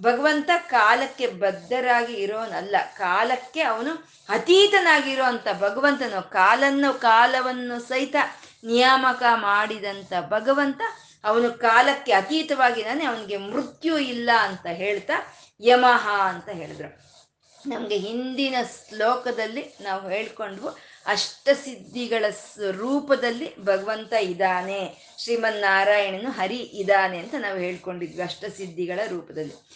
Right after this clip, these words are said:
ಇವಾಗ ನಿಯಮ ಯಮಃ ಅಂತ ಹೇಳ್ತಾ ಇರೋಂಥ ಈ ನಾಮಗಳು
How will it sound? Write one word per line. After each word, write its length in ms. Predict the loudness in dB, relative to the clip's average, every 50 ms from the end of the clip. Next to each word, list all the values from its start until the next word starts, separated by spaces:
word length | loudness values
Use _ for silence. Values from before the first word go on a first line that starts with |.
| -20 -20 -12 -6 0
ಇವಾಗ 280 | 4 6 6 8 8 6 4 4
ನಿಯಮ 480 | 2 0 0 2 4 6 6 6 6 8 8 8 6 4 2 -2 -10 -18 -16 -4
ಯಮಃ 760 | 0 2 4 4 6 6 6 6 6 4 4 4 2 0 -4
ಅಂತ 260 | -6 -8 -8 -8 -6
ಹೇಳ್ತಾ 440 | -6 -4 -4 -4 -4 -6 -4 -2 -2
ಇರೋಂಥ 440 | 0 0 0 -2 -2 -4 -6 -8 -8
ಈ 220 | -6 -6 -6 -6
ನಾಮಗಳು 760 | -6 -4 -2 -2 0 0 0 0 -2 -2 -2 -4 -4 -4 -8